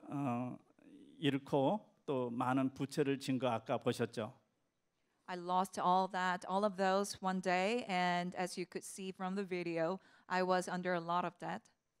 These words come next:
Speaker 1: 정말 부끄럽고 창피했습니다.
Speaker 2: I was very embarrassed, and it was a miserable time.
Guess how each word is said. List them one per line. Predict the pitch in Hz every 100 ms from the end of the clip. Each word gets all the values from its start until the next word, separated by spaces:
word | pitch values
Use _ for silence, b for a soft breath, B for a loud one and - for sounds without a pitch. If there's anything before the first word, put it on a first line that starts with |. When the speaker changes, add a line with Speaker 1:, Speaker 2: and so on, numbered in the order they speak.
| _
Speaker 1:
정말 | - 156 151 143
부끄럽고 | - 127 165 143 - 135
창피했습니다. | 175 185 - 156 - 123 104 147 - _ _ _ _
Speaker 2:
I | 196
was | 202
very | 180 196 214
embarrassed, | 190 160 190 202 156 -
and | 180 180 175
it | 185
was | 180
a | 180
miserable | 175 175 180 165
time. | - 160 151